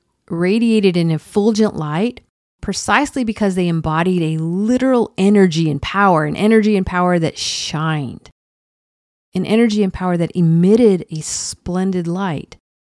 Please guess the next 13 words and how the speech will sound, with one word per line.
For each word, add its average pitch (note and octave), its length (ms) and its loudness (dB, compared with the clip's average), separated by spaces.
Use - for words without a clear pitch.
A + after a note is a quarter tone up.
And F#3 120 -4
this D#4+ 120 -2
sounds A4 320 -2
similar C#4+ 460 0
to B3 140 0
what G#3 300 0
we G3 120 2
see G3 360 -2
with F3 300 -2
physical E3 680 -6
light. A#1+ 320 -8
Visual C4 640 2
light E3 380 -2